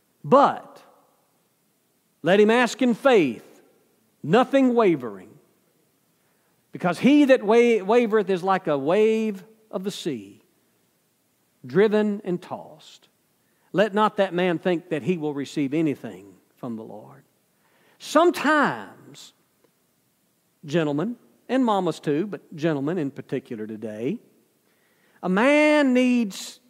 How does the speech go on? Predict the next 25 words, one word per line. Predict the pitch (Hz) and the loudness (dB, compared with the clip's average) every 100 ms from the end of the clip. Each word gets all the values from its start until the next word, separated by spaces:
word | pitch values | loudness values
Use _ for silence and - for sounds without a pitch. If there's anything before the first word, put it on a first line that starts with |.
| _ _ _ - | _ _ _ -4
the | |
wisdom | 147 175 254 208 240 226 | 0 2 2 0 -4 -2
of | 202 | -2
God | 170 151 120 117 117 123 123 _ _ _ _ _ _ - | 0 0 0 -4 -4 -6 -8 _ _ _ _ _ _ -6
in | 160 | -4
handling | 143 208 208 147 135 131 131 | -2 0 0 -2 -4 -4 -4
the | 135 - | -4 -2
errors | 180 135 117 113 117 127 | 0 0 -4 -10 -12 -10
of | 117 | -10
his | 120 | -12
children. | - 123 92 107 147 160 _ _ _ _ _ _ _ - | -12 -14 -14 -20 -20 -20 _ _ _ _ _ _ _ -8
'Cause | 180 160 | -4 -2
you | 254 | 0
gotta | 214 180 | 2 2
be | 151 143 | -2 -2
king | - 233 240 233 226 196 - - | 2 2 2 0 -4 -6 -14 -8
and | 196 151 117 | -4 -4 -4
father. | 117 95 - - - _ _ _ _ | -10 -12 -14 -20 -20 _ _ _ _
You | - 254 | -2 0
gotta | 233 214 170 | 2 2 2
be | 151 143 | 0 -2
just | 113 185 226 220 - - - - _ _ _ _ _ _ | 0 0 2 0 -4 -10 -16 -20 _ _ _ _ _ _
and | 196 190 156 135 | -2 0 0 -4
merciful. | 110 - 110 - - _ _ _ _ _ _ _ _ | -8 -14 -20 -20 -20 _ _ _ _ _ _ _ _
And | 175 156 135 123 | -4 -2 -4 -6